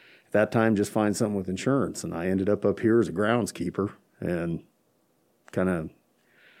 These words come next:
that's, I never kinda figured staying on that long when I showed up, but sure have and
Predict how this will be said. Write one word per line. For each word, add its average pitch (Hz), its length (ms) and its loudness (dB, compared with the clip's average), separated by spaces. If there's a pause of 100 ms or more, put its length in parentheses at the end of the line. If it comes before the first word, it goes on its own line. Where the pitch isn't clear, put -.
(400)
that's, - 400 -2 (1000)
I 117 100 8
never 127 200 8
kinda 123 280 6
figured 127 340 4
staying 131 320 6
on 101 140 4
that 101 180 2
long 104 260 4
when 95 120 2
I 90 80 0
showed 104 260 4
up, 113 240 4
but 92 160 -4
sure 101 220 0
have 98 360 2
and 85 220 -4